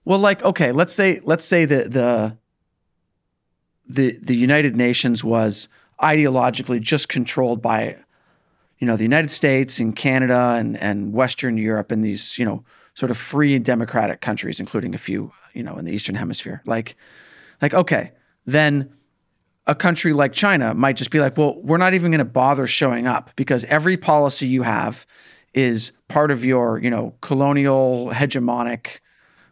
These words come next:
ideology, and we feel like we have no say."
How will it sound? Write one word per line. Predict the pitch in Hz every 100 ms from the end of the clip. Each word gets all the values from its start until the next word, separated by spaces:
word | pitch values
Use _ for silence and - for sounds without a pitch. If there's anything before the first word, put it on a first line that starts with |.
| _ _ -
ideology, | 127 117 120 123 117 107
and | 107 110
we | 139 135 127 - _ _
feel | - - 139
like | 123 117
we | 135
have | 123 120
no | 117 107
say." | - 143 110 -